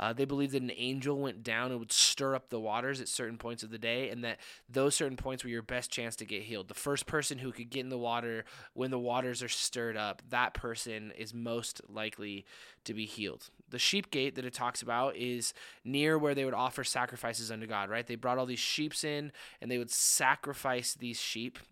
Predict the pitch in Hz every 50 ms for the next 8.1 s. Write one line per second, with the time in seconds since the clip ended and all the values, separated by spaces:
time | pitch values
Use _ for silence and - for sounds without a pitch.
0 | - - - 117 120 117 110 110 107 110 107 - - 120 117 117 113 85 117 117
1 | 117 117 120 - _ - - - 127 139 139 - - 127 123 120 120 120 123 117
2 | 117 - 107 117 117 110 - 113 110 110 117 110 107 107 120 - - - - -
3 | - - - - - 120 - 143 135 135 135 147 139 139 147 135 - - 202 220
4 | 202 160 131 135 127 - - - 135 127 - - - 139 147 156 160 156 143 131
5 | 123 120 117 120 117 117 113 - - - - 147 143 135 117 110 95 90 104 107
6 | - - - - 123 117 110 120 135 139 135 127 123 120 117 117 117 135 131 135
7 | 135 - - 135 127 123 117 117 113 123 156 175 170 - - 151 147 - 147 123
8 | - -